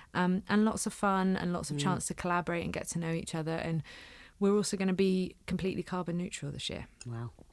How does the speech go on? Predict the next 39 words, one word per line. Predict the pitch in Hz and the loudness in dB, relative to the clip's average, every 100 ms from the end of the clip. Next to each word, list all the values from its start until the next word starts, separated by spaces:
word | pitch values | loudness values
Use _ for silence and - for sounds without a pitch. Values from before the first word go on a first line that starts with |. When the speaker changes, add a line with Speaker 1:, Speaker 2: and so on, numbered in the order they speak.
| - | -8
Speaker 1:
Which | - - 175 | -4 -2 0
is | 160 | 0
a | |
big | 165 147 | 0 0
deal. | 160 151 147 143 | 2 2 2 -2
You | - 160 | -2 0
know, | 147 | 2
we're | 160 | 0
thinking | - 165 156 156 | 0 0 0 -2
about | 151 151 | -2 -4
how, | 151 156 156 151 156 - | -4 -4 -2 -2 -4 -2
as | 170 151 | -2 0
you're | 160 | 0
building | 151 156 151 147 | 0 0 0 -2
something | 143 - - | -2 -4 -4
from | 156 | -4
the | 151 | -2
ground | 156 151 151 | -2 0 0
up, | 151 - | -2 -4
how | - 156 | -4 -4
can | - 151 | -2 -2
you | 147 | 0
make | 151 - | -2 -2
sure | - 156 151 | -4 -4 -4
that | 151 | -4
you're | 151 151 147 143 - - - - | -4 -2 -2 -6 -10 -20 -12 -4
putting | - 160 | -2 0
things | 156 151 | 0 -2
in | 156 | -2
place | 156 147 | -2 -4
at | - | -6
the | 151 | -6
beginning | 151 156 156 175 165 | -4 -2 -2 -2 -2
that | - | -2
Speaker 2:
Yeah, | - 160 160 | 0 0 0
Speaker 1:
are | 160 165 | -4 -4
gonna | 175 160 | -2 -2
Speaker 2:
yeah. | |
Speaker 1:
help | 151 156 - - | -2 -4 -6 -10